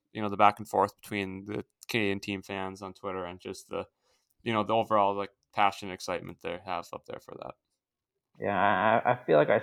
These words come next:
Speaker 2: spent the longest on this division for some reason, 'cause I was kinda like, "There's, outside of Toronto, there's not really a, a clear-cut, like,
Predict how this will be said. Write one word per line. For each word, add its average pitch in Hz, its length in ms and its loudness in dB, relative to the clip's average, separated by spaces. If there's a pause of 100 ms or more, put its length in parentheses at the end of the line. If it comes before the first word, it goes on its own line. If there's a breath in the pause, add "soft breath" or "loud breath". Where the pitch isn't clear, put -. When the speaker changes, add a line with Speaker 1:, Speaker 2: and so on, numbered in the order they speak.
Speaker 2:
spent 123 240 -2
the 110 80 0
longest 107 440 4
on 95 180 2
this 92 180 -6
division 107 360 0
for 95 120 2
some 95 200 -4
reason, 101 260 0
'cause - 100 -4
I 101 60 6
was 104 160 2
kinda 107 160 4
like, 101 360 4
"There's, 127 260 2 (260)
outside 135 340 10
of 123 160 6
Toronto, 156 640 4 (600)
there's 143 180 0
not 123 280 8
really 117 260 10
a, 101 140 8 (160)
a 107 80 2
clear-cut, 113 640 6
like, 98 400 2